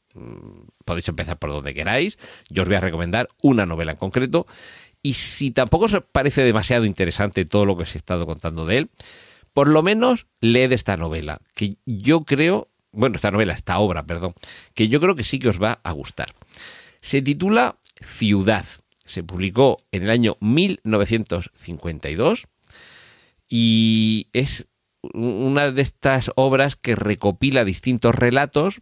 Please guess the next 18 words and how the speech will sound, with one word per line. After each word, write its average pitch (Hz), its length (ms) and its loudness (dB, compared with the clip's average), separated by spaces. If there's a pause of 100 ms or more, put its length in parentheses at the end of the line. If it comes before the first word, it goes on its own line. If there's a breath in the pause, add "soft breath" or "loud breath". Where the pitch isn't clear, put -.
pero 113 240 4
que 110 100 2
todos 131 300 2
esos 135 200 4
relatos 131 360 2
tienen 135 280 2
algo 120 220 2
en 143 80 2
común, 98 440 2
¿de 80 60 -4
acuerdo? 113 380 0 (500 loud breath)
Por 87 160 -2
poner 87 240 0
un 92 100 -2
ejemplo, 143 420 0
como 95 280 -4
los 92 320 -4
relatos 90 920 -2